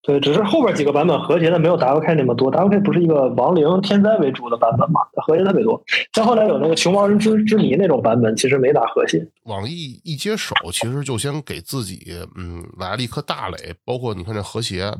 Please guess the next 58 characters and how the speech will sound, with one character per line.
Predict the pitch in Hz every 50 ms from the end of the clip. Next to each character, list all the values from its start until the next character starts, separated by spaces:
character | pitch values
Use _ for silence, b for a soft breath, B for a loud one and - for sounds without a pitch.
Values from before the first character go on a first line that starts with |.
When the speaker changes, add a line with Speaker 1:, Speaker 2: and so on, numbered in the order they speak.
| -
Speaker 2:
包 | 107 107
括 | 107 107 104 98
这 | 92 - 101 98
个 | - 92 90 85 85 B B 170 B B B B _
整 | - 90 85 85
个 | 90 113 120
T | 120 - - 127
B | 117 110
C | 98 - 123 131 135 135
延 | 127 - 107 104 107 135
长 | 151 - - 101
了 | 113
那 | 131 170 196
么 | 165 110 92
久， | 85 - - - - 85 85 82 - -
这 | 214 214
么 | 170
长 | 120 131 170
时 | 170 - 180 180
间 | 190 190
里 | 180 127
面， | 95 90 90
玩 | 90 92 113 123
家 | - 170 180
们 | 175 131 104 92 92 87
这 | - 117 107
个 | 98 95 90 87
情 | 85 - - 110 110
绪 | 135 165 180
你 | 127 98
们 | 78 80
是 | 107 147
怎 | 151 -
么 | - -
安 | - 104 127
抚 | 147 127 - - -
的 | -
呀？ | - - - - _
Speaker 1:
就 | _ - 320 320 285 247 226 190 170
首 | - - 156 131
先 | 123 151 202 233
最 | 233 285
开 | 220 208 294 240
始 | - - 120
不 | 117 135 -
是 | -
停 | 170 - - 120 -
服 | 202 - - 120
了 | 151 214
几 | 202 -
个 | 127 113 113
月 | 117 120 113
嘛， | 110 110 110 113 110 -
Speaker 2:
对。 | -
Speaker 1:
三 | 156 165 180
四 | 175 180
个 | 160 156
月 | 160 180